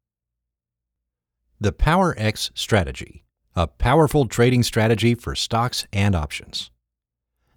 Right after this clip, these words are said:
The Power X Strategy is a systematic, repeatable, and consistent swing trading strategy for stocks and options.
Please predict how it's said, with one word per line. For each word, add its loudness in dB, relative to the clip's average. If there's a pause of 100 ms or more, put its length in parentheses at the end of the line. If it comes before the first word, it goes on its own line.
The -4
Power 0
X -2
Strategy -4
is 0
a -4
systematic, 0
repeatable, -2
and 0
consistent -2
swing -2
trading 2
strategy 0
for -6
stocks -4
and 0
options. -10